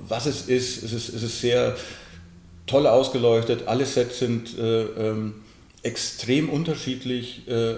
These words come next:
aber trotzdem, äh, ergibt's ein Ganzes. Und, äh, es geht von Winter, es, äh, es geht von, von New York im Winter, es geht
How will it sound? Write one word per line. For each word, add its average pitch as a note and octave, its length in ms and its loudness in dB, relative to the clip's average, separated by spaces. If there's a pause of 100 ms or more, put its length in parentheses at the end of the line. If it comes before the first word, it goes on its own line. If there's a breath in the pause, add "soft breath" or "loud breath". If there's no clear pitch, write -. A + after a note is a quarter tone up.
aber A#2 180 -2
trotzdem, C3 560 -2
äh, C3+ 60 -4
ergibt's B2+ 420 -4
ein B2 140 -2
Ganzes. A#2 640 -2
Und, G#2+ 360 -6
äh, A#2 140 -2
es A2 200 -4
geht A#2 200 0
von A2+ 260 0
Winter, C#3+ 540 2
es, - 280 -8
äh, A#2 200 -6
es G#2+ 180 -10
geht A#2 220 -4
von, A#2 320 -2
von A#2 100 -6
New A2 80 -2
York A#2 180 2
im A#2 140 0
Winter, B2+ 300 -2
es A#2+ 240 -4
geht A#2+ 240 -6